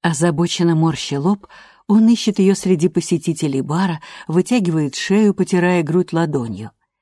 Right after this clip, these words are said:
Эти несколько секунд до встречи доставляют ей истинное удовольствие, ведь у нее есть возможность понаблюдать за ним, вспомнить его лицо, насладиться реакцией собственного тела на его приближение.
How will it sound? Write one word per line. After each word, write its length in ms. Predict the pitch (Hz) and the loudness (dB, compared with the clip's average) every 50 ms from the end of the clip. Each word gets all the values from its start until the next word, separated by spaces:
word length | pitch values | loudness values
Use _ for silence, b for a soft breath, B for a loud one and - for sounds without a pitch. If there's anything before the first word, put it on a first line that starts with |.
| _ b b b b b b b b b _ | _ b b b b b b b b b _
Эти 280 | - 180 170 160 - 170 | -2 -2 -2 0 0 0
несколько 540 | 165 165 165 165 160 - - 160 151 - 165 | 2 2 2 0 0 -2 -6 -6 -6 -6 -8
секунд 480 | - - 185 160 - 180 170 165 156 | -6 -4 -6 -4 -2 -2 -2 0 0
до 120 | 135 156 147 | -2 -2 -4
встречи 500 | - - - 175 170 175 165 - - 151 | -6 -6 -6 -4 -2 -2 -4 -4 -6 -4
доставляют 720 | 143 165 156 - - 170 156 151 160 170 175 170 160 160 - | -4 -4 -4 -2 -2 -2 -2 0 0 0 -2 -2 -4 -4 -2
ей 380 | 160 165 165 190 247 254 - | 0 0 0 0 -2 -4 -4
истинное 420 | 156 - - - 175 165 165 165 165 | -4 -4 -4 -2 -2 0 0 0 0
удовольствие, 840 | 165 147 165 165 160 170 160 135 - - - - 110 110 - _ _ B B B B B B B B B B B | -2 -2 -4 -4 -4 -4 -6 -6 -8 -12 -12 -12 -14 -14 -14 _ _ B B B B B B B B B B B
ведь 220 | B 175 185 - - | B 0 0 2 2
у 60 | 190 | 2
нее 320 | 180 180 180 165 170 208 | 4 2 2 2 2 2
есть 280 | 214 190 185 185 - - | 2 2 2 0 -2 -2
возможность 600 | 165 160 170 151 160 160 165 160 175 160 - - | -2 -2 0 0 0 0 0 0 -2 -4 -4 -4
понаблюдать 680 | - 170 165 165 147 135 143 147 135 151 160 160 151 - | -4 -2 0 0 -2 -2 -4 -4 -4 -4 -4 -6 -6 -6
за 100 | 147 135 | -6 -6
ним, 260 | 123 123 123 113 - B B B B B B B | -4 -6 -6 -8 -10 B B B B B B B
вспомнить 540 | - - - - 202 214 220 202 - - | -12 -8 -2 2 4 4 4 4 2 0
его 180 | - 175 170 190 | 0 0 2 2
лицо, 560 | 185 170 165 165 - - - 165 147 156 156 B B B B B | 2 0 -2 -4 -6 -6 -4 -4 -4 -4 -8 B B B B B
насладиться 640 | 170 156 - - 160 160 156 208 220 - - - | -4 -2 -2 -2 -2 -2 0 -2 -2 -2 -2 0
реакцией 500 | 185 170 175 180 180 - - - - 175 | 0 2 2 0 -2 -6 -6 -4 -4 -4
собственного 680 | 165 - 190 170 - - - 180 165 165 160 156 160 156 | -2 -2 -4 -6 -6 -8 -8 -4 -2 -2 -2 -2 -2 -4
тела 360 | 156 - - 208 208 175 147 | -6 -2 -2 0 0 0 -2
на 160 | 139 143 143 139 | -2 -2 -2 -2
его 200 | 139 131 139 127 | -2 -2 -4 -6
приближение. 800 | - 127 135 131 131 139 131 127 131 123 110 113 110 104 107 | -6 -6 -6 -6 -6 -6 -6 -6 -8 -10 -10 -10 -12 -14 -16